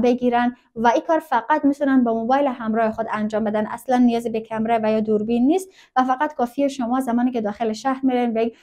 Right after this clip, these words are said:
معضلی می‌بینین یا حتی خود شما بدون اینکه فرد مخاطبی داشته باشین، می‌تونین خود شما صدا خود ضبط بکنین و برای ما بفرستین.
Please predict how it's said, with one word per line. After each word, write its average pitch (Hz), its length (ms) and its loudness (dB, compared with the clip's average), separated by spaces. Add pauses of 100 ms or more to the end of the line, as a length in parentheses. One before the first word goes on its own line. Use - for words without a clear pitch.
(160)
معضلی 254 460 4
می‌بینین 240 680 2
یا 294 100 2
حتی 330 240 0
خود 320 380 0
شما 220 260 -4
بدون 226 280 2
اینکه 269 320 2
فرد 262 320 -2
مخاطبی 233 520 0
داشته 233 240 -4
باشین، 240 320 -2 (220)
می‌تونین 311 340 2
خود 302 260 0
شما 269 300 2
صدا 226 240 -2
خود 233 180 -2
ضبط 233 360 -2
بکنین 247 360 0
و 202 80 0
برای 208 220 -2
ما 214 120 -2
بفرستین. 262 600 0